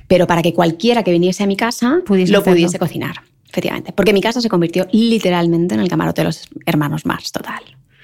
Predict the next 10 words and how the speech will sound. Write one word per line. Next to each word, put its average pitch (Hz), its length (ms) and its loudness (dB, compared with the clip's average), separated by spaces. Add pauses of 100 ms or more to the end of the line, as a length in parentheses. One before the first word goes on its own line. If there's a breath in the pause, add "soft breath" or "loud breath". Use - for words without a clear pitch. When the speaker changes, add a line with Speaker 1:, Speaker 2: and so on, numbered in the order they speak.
(140 loud breath)
Speaker 1:
Entonces, - 220 -6
allí 160 160 2
teníamos 165 640 0 (220 loud breath)
desde 185 160 0
gente 240 180 0
conocida 247 420 2 (180)
hasta - 200 -2
voluntarios 170 520 0
que 170 80 -2
pedí. 180 400 0